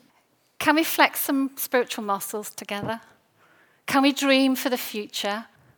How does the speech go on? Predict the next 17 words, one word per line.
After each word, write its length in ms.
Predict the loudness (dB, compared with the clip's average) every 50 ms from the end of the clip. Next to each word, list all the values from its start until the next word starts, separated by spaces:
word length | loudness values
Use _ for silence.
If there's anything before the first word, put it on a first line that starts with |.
| _ _ _ _ _
Can 140 | 2 4 6
we 100 | 6 4
boost 420 | 4 4 4 4 4 4 4 2
the 60 | 0 2
buffer, 500 | 6 6 4 4 4 4 4 6 6 4 4 2
give 240 | 2 2 2 2
to 120 | -2 -6 -6
grow, 520 | -2 2 4 6 8 8 8 8 6 4 0 -4 -12 -18 -10 -6 2
test 340 | 4 6 6 6 4 2
the 60 | 0 0
tithe? 640 | 0 4 6 8 10 10 10 8 8 6 2 -2 -10 -14 -18 -20 -20 -20 -20 -20 _ _ _
The 80 | 4 6
move 260 | 8 8 8 6 6
to 100 | 2 0
the 100 | 2 4
max 440 | 6 6 8 6 6 4 0 -2 -2
was, 200 | -2 -2 -2